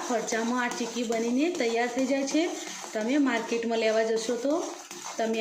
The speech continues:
આ ઘરની ચીક્કી જેટલી સસ્તી પડે છે તેની ડબલ તમે બજારમાં તેનો ભાવ હોય છે. અગાઉ આપણે તલની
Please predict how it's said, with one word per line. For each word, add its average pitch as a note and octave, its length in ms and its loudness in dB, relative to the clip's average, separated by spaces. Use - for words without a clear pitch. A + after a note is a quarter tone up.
આ A3+ 140 -2
ઘરની G#3 360 -2
ચીક્કી C4 400 -2
જેટલી A3 320 0
સસ્તી A#3+ 400 -2
પડે B3+ 300 4
છે D4+ 100 6
તેની A#3 340 2
ડબલ A3+ 460 2
તમે A3+ 280 0
બજારમાં G#3+ 480 0
તેનો A#3+ 200 2
ભાવ G#3+ 260 2
હોય B3+ 200 2
છે. D#4 140 4
અગાઉ G#3+ 340 4
આપણે A#3+ 240 4
તલની A3 340 2